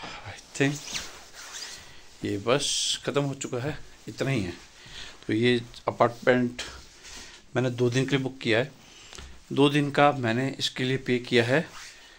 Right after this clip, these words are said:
ट्वेंटी थ्री थाउजेंड रुपीज़, और मैं आया हूँ मार्च के मंथ में, यानी कि मार्च पच्चीस से सत्ताईस तक मैं रुकूँगा।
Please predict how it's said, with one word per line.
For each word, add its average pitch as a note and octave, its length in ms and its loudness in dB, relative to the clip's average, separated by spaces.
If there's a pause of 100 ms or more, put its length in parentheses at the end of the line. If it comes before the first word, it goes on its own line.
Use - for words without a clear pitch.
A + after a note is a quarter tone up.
(240)
ट्वेंटी C3 260 4 (140)
थ्री C#3 160 6
थाउजेंड A#2+ 340 4
रुपीज़, B2 360 4 (640)
और B2 160 8
मैं A#2+ 160 8
आया A#2 200 10
हूँ D#3+ 220 8 (180)
मार्च A#2+ 320 10
के B2 100 2
मंथ A2 300 4
में, F3 60 10
यानी - 400 2
कि B2 140 6
मार्च A#2+ 280 8 (100)
पच्चीस B2+ 380 2
से C3+ 120 6 (480)
सत्ताईस - 420 2
तक C3 180 2
मैं B2+ 60 0
रुकूँगा। G#2 360 -2